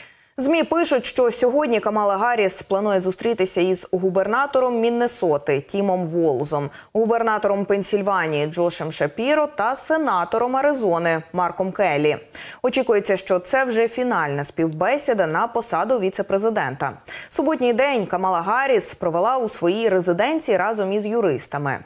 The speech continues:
Там вони провели детальний аналіз кандидатів, їхніх біографій, досвіду та потенційних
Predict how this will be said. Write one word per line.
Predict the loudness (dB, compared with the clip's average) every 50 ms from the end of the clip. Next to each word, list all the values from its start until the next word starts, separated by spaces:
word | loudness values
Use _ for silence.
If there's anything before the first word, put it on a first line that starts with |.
| _ -6
Там | -2 0 0 0 -2 -4 -6 -10 -18 -14 _ -2
вони | 0 0 0
провели | 0 0 0 2 2 2 2 2
детальний | 2 0 0 0 -2 -2 0 0 -2
аналіз | 0 0 0 0 0 -2 -4 -4
кандидатів, | -6 -6 -4 -2 -2 0 0 0 -2 -2 -2 -4 -4 -4
їхніх | -4 -4 -4 -4 -4 -6 -8 -8 -6
біографій, | -2 0 0 0 -2 -2 -2 -2 -2 -2 -2 -2 -4 -4 -2
досвіду | 0 0 0 0 0 -2 -2 -2 0 0 -2
та | 0 -2 -2 -2
потенційних | -4 -6 -8 -6 -6 -8 -4 -4 -2 -2 -2 -2 -4